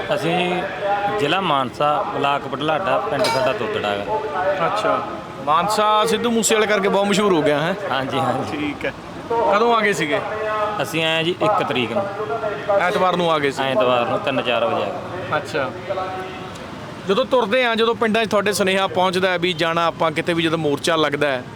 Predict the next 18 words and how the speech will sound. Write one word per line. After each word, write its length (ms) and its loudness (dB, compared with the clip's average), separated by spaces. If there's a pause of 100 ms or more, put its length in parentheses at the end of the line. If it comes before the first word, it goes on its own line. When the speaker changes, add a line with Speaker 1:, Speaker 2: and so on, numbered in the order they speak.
(1500)
Speaker 2:
ਆਉਂਦਾ 260 4
ਮਨ 200 4
ਦੇ 80 4
ਵਿੱਚ 200 0
ਕਿ 100 0
ਐਤਕੀ 340 2
ਯਾਰ 140 4
ਅਸੀਂ 140 2
ਆਪਣੀ 180 2
ਗੱਲ 200 2
ਪੂਰੀ 260 0
ਕਰਾਵਾਂਗੇ 500 4
ਜਾਂ 140 2
ਚਾਰ 240 2
ਪੰਜ 220 0
ਦਿਨ 120 0
ਚੱਲ 140 2
ਚੰਡੀਗੜ੍ਹ 420 0